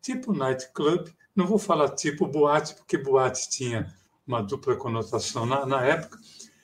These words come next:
Nesse programa havia música e havia muita entrevista, que, aliás, a Lolita sabia conduzir como ninguém. Ela sempre foi, né, uma simpatia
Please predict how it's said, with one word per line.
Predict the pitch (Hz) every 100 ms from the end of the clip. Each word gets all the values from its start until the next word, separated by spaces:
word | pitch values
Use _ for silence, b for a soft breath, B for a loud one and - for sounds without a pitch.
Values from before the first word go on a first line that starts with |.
| B _ -
Nesse | 180 -
programa | 220 190 208 190
havia | 123 123
música | 151 160 165 165 202 220 233 - _ _ _
e | 175
havia | 220 - 165
muita | 151 160 160
entrevista, | - 139 131 104 156 202 - 147
que, | -
aliás, | 117 131 156 - b b b
a | 135
Lolita | 135 139 123 147 156
sabia | - 139 107 135 151 135 - _
conduzir | 165 160 123 104 107 139
como | - 139 143
ninguém. | 170 175 147 127 95 _ _ _ _ _ _ _ _
Ela | 127 139 170 135 107 110 - 196
sempre | - - 220 208 147
foi, | - 117 104
né, | 117 127 B B
uma | - 123 123
simpatia | - - 185 196 147 95 - 151 139 110 107